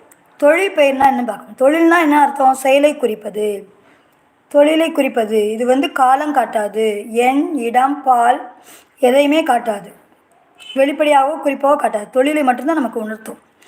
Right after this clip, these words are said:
அதனால தான் இது தொழில் பெயர். தொழில் பெயர் வகைகள்னு பார்த்தீங்கன்னா முதல்நிலை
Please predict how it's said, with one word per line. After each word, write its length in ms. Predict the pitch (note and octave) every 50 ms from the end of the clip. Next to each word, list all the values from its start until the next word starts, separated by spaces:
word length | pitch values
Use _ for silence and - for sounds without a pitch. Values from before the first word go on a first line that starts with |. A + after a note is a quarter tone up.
| _ _ -
அதனால 280 | - A#3+ B3+ B3+ B3+ B3+ C#4
தான் 160 | D#4+ F4 D#4+
இது 120 | C#4 E4 F4 - C#4+
தொழில் 260 | B3 A#3+ A#3+ A3+ A#3 G#3+
பெயர். 320 | G3+ G#3 G#3+ G3+ G3 G3+ - - - - _ _ - -
தொழில் 280 | D4+ D#4+ F4+ F#4 F4+ E4
பெயர் 180 | D#4 D4 C#4 B3+
வகைகள்னு 440 | A3+ G#3+ B3 C4 C4+ C#4 C#4 C#4 C4 B3+
பார்த்தீங்கன்னா 340 | G#3+ - - G#3 G#3 A#3 B3+ B3+ A#3+
முதல்நிலை 420 | C4 B3+ E4 E4+ F4+ F4 E4+ E4+